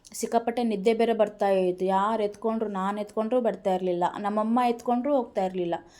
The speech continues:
ನಮ್ಮ ತಮ್ಮ ಎತ್ಕೊಂಡ್ರು ಹೋಗ್ತಾ ಇರಲಿಲ್ಲ. ಹಂಗೆ ಹಠ ಮಾಡ್ತಾಯಿದ್ಲು, ಅಳ್ತಾ ಇದ್ಲು, ಸಿಕ್ಕಾಪಟ್ಟೆ ಅಳ್ತಾ ಇದ್ರು.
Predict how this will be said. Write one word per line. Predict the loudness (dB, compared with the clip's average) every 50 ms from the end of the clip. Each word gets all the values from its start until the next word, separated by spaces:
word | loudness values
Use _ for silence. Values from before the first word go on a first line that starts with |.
| -20 -20 -20 -16 _ -4
ನಮ್ಮ | -2 -2 2
ತಮ್ಮ | 2 2 2 4 4 4 2
ಎತ್ಕೊಂಡ್ರು | 2 0 0 -2 0 2 2 0
ಹೋಗ್ತಾ | 0 0 -2 -4
ಇರಲಿಲ್ಲ. | -2 0 0 2 2
ಹಂಗೆ | 2 2 0 0 0
ಹಠ | -2 0 0 0
ಮಾಡ್ತಾಯಿದ್ಲು, | 0 2 0 -2 -4 -2 -2 0 0 2 2 2
ಅಳ್ತಾ | 2 2 0 -2 0 0 2
ಇದ್ಲು, | 4 4 2 2 0 -4
ಸಿಕ್ಕಾಪಟ್ಟೆ | -4 -4 -6 0 0 0 0 0 -4 -2 2 2
ಅಳ್ತಾ | 2 2 0 -2 0 0
ಇದ್ರು. | 0 0 0 -4 -10